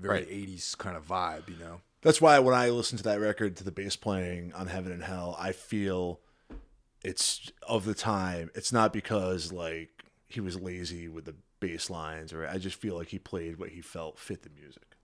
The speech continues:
Speaker 1: Yeah.
Speaker 2: Yeah.
Speaker 1: But, and that's also why it's not, I'm not surprised that another guy laid down the entire, if this is true.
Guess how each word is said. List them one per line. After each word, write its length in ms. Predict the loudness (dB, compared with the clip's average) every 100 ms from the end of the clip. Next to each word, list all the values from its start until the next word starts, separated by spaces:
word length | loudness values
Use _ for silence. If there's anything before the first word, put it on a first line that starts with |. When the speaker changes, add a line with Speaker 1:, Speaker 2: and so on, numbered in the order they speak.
| _ -2
Speaker 1:
Yeah. 200 | -2 -2 -14 -20 -16
Speaker 2:
Yeah. 80 | -16 -18 _ _ -2
Speaker 1:
But, 200 | 0 2
and 120 | 6
that's 200 | 6 10
also 400 | 10 10 8 4
why 580 | 8 8 8 8 4 -4 -14 _ _ _ _ _ _
it's 180 | -8 0
not, 120 | 2
I'm 60 | 2
not 180 | 2 0
surprised 800 | -4 2 6 6 6 0 -8 -2
that 240 | -2 -2
another 340 | -4 -4 -4 -2
guy 400 | -2 0 -2 -4 _ _ _ _ _
laid 280 | -2 0 0
down 320 | 0 -2 -2
the 120 | -4 -8
entire, 460 | -4 0 2 0 4
if 180 | 2
this 220 | 4 -2 -2
is 100 | -8
true. 400 | -4 -6 -6